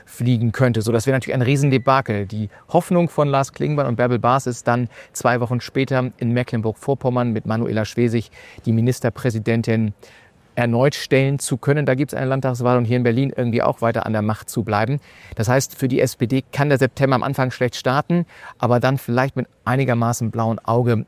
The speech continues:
äh, äh, doch noch zu Ende gehen. Aber trotzdem sind das natürlich Verunsicherungen, die da sind. Und dann haben wir im nächsten Jahr, zwanzig siebenundzwanzig, zwei wichtige Landtagswahlen, unter anderem im sogenannten, man muss sagen, ehemaligen S-P-D-Stammland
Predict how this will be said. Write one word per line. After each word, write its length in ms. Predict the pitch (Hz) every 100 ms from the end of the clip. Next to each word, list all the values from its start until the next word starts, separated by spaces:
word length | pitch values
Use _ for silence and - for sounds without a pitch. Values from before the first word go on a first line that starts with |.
| -
äh, 200 | 117 110
äh, 180 | 110 110
doch 160 | - 113
noch 160 | 123 -
zu 120 | -
Ende 260 | 147 147
gehen. 200 | 127 147
Aber 220 | 147 131 117 - -
trotzdem 480 | - 139 - 123 107 _
sind 180 | - 135
das 140 | 127
natürlich 340 | 127 - 123 117
Verunsicherungen, 540 | 123 151 131 120 107
die 80 | 107
da 160 | 104 107
sind. 100 | 110
Und 80 |
dann 200 | 107 92
haben 300 | 113 131 160
wir 160 | 127 127
im 240 | 107 104
nächsten 380 | 120 214 - -
Jahr, 260 | 101 92 82 _
zwanzig 320 | - 123 117 107
siebenundzwanzig, 640 | 170 135 - 98 95 - - - -
zwei 260 | - 107 104
wichtige 280 | 101 110 104
Landtagswahlen, 520 | 104 107 104 107 123 _
unter 280 | - 165 -
anderem 240 | 131 139 - _
im 160 | - 104
sogenannten, 680 | 113 127 143 127 123 123 117 - - _ _ _ -
man 100 | 110
muss 140 | 104
sagen, 220 | 113 113 -
ehemaligen 520 | 131 156 135 120 107
S-P-D-Stammland 840 | 113 110 - 110 - 120 113 110